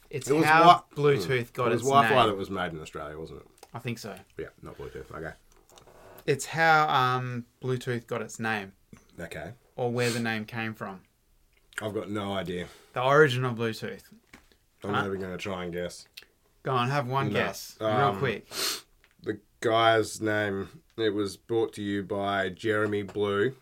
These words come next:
Speaker 2: and Malcolm Tooth. And they were two best mates. And they were like, "Fuck, imagine being able to use your headphones without cords, man."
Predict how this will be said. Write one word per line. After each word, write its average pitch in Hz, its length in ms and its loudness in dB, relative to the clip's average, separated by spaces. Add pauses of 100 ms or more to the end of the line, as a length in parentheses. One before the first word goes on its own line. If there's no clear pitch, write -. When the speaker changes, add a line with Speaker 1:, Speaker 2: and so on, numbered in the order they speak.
(680)
Speaker 2:
and 90 340 -6
Malcolm 92 340 -8
Tooth. 90 380 -10 (1300)
And 87 100 -10
they 85 40 -8
were 85 100 -8
two 110 240 0
best 104 280 -4
mates. 104 500 -2 (540)
And 92 100 -10
they 95 60 -6
were 95 100 -8
like, 95 260 -4 (100)
"Fuck, - 340 -18
imagine 120 340 -6
being 123 140 -4 (120)
able 113 120 -8
to 110 80 -8
use 110 340 -4
your 107 100 -16
headphones 107 600 -6
without 95 460 -10
cords, 113 400 -6
man." 92 320 -6